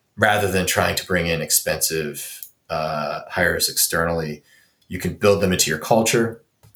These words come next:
Um, you can, you know, really build, like, a, a, a great relationship with them, you know, because you basically help them get on their feet in the business. And, um,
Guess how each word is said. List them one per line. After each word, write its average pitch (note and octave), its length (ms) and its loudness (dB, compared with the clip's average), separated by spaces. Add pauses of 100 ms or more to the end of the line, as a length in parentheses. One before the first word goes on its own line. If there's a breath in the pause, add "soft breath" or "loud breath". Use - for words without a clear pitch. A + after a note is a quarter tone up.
(240)
Um, E2 400 -2 (100)
you F#2+ 120 -6
can, E2 320 -4 (180)
you G2 80 -6
know, D#2 140 0
really F#2 640 4 (540)
build, G2 400 4
like, D#2+ 200 -4
a, C#2+ 320 -6 (480 soft breath)
a, F2+ 180 -4 (200)
a G#2 100 4
great A#2+ 300 2
relationship G2+ 800 0 (220 loud breath)
with C3+ 160 0
them, C#3+ 440 4 (160)
you D3 100 -4
know, D3 220 4
because - 380 -2
you D#2+ 100 -4
basically F2 400 0
help - 300 -2
them D#2 180 -6
get F2 120 0
on E2+ 100 0
their C#2+ 120 -4
feet - 280 -4
in F2 80 -4
the D2+ 60 -4
business. G#2+ 600 -4 (840 soft breath)
And, F#2 500 2
um, F2+ 500 2